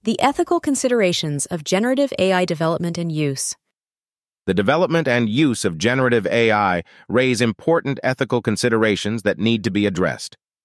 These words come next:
Speaker 2: One of the key concerns is the potential for misuse and manipulation. As generative A I algorithms become more powerful, there is a risk of creating highly realistic fake content such as deepfake videos or fake news articles.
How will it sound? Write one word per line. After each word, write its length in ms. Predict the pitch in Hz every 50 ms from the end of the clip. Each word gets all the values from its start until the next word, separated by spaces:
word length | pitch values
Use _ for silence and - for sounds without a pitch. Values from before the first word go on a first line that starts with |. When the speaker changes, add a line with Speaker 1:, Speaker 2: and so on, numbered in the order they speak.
| _ _ _ _
Speaker 2:
One 160 | 92 117 123
of 80 | 104 90
the 80 | 92
key 200 | - - 151 151
concerns 640 | - - 110 101 - - 160 156 131 113 113 123 -
is 140 | 113 104 95
the 100 | 98 98
potential 520 | - 110 - - 139 139 131 - 127 110
for 120 | - - 90
misuse 720 | 90 95 120 131 - - 104 113 120 120 117 - - -
and 180 | - 104 104
manipulation. 760 | 101 101 104 104 - - 90 82 80 80 76 - - 76 65 - _ _ _ _ _ _ _ _ _ _ _ _ _ _ -
As 200 | 104 117 107 98
generative 480 | 113 160 175 180 180 175 165 165 147
A 260 | - - 135 135 135
I 240 | 131 131 131 127 123
algorithms 760 | 76 104 117 123 120 101 95 85 85 82 76 85 90 90 76
become 380 | 76 98 87 - - 120 117 113
more 300 | 110 107 110 113 107 95
powerful, 680 | - - 127 135 135 123 101 80 - 82 76 71 - _ _ _ _ _ _ _ _
there 160 | 95 104 107
is 80 | 104 92
a 80 | 110
risk 320 | 104 113 151 185 180 - -
of 140 | 143 110
creating 440 | - - 131 131 131 127 110 107 101
highly 440 | 90 - - 139 143 151 147 147 139
realistic 520 | 123 131 127 120 120 123 117 - 117 -
fake 280 | - - - 127 120 - _
content 540 | - 135 131 127 120 - 90 80 80 78 -
such 220 | - 92 - -
as 200 | 92 87 80 71
deepfake 540 | 69 67 113 127 - - - 120 117 104 90
videos 580 | 87 117 113 113 120 120 120 120 123 123 104
or 120 | 92 80 78
fake 320 | - - 113 110 101 -
news 260 | 101 113 117 113 87
articles. 600 | 90 82 78 76 73 - - 73 65 65 - -